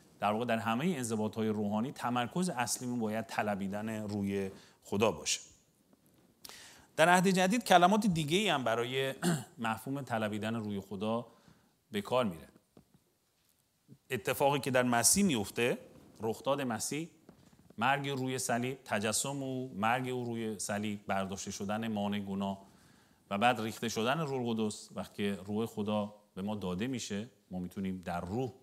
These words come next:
با او مشارکت داشته باشیم. وقتی رابطهٔ ما با پدر رابطهٔ فرزندی هست، به عنوان فرزندان با خدا وارد رابطه می‌شیم.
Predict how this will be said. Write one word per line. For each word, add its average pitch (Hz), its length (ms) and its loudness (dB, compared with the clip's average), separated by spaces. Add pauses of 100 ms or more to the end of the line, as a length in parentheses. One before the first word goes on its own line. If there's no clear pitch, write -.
(120)
با 95 80 -4
او 95 200 -4
مشارکت 90 540 -8
داشته 85 280 -12
باشیم. 82 320 -14 (720)
وقتی 110 240 -2
رابطهٔ 117 480 2
ما 135 140 -2
با 113 300 0
پدر 110 380 0
رابطهٔ 110 380 -2
فرزندی 101 640 -2
هست، 120 440 -4
به 95 60 -10
عنوان 92 280 -4
فرزندان 95 800 -4 (140)
با 98 80 -8
خدا 101 260 -6
وارد 98 240 -2
رابطه 90 440 -6
می‌شیم. 87 320 -8